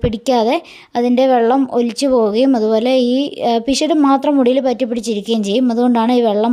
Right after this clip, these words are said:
മാത്രമായിട്ട് നമ്മൾ അരിച്ചെടുത്തിരിക്കുന്നത്. ഇനി നമുക്കിതൊന്ന് ചൂടാക്കാം.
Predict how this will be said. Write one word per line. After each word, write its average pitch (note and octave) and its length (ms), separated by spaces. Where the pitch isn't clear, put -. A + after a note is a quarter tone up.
മാത്രമായിട്ട് G#3 460
നമ്മൾ G#3 180
അരിച്ചെടുത്തിരിക്കുന്നത്. G#3 880
ഇനി F4 160
നമുക്കിതൊന്ന് E4+ 520
ചൂടാക്കാം. C4+ 540